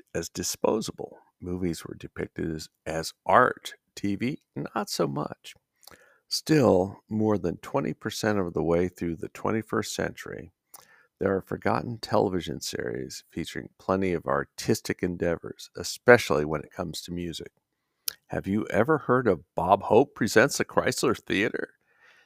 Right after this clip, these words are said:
It was an anthology show that ran during the nineteen sixties.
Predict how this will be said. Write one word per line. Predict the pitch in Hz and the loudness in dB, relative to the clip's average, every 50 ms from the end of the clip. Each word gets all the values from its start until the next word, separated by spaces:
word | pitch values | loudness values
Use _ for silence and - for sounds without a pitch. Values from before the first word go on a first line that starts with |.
| _ _ _ | _ _ _
It | - | -2
was | - 160 156 - | -2 -2 0 2
an | 165 147 | 2 4
anthology | 143 143 135 - - 143 147 165 165 147 107 98 92 | 4 4 2 2 2 2 2 2 0 -2 -2 -4 -4
show | - - - 98 95 95 | -4 0 2 4 4 4
that | 92 101 - | 2 2 0
ran | - 92 92 92 92 90 92 90 | 0 0 0 2 2 2 0 -2
during | 85 87 87 85 82 80 | -2 -2 0 0 0 -2
the | 82 73 | -4 -4
nineteen | 71 73 73 - - - - - | -4 -6 -6 -8 -10 -18 -18 -14
sixties. | - - - 117 - - - - - _ _ - - | -8 -4 -4 -4 -4 -6 -14 -16 -18 _ _ -20 -20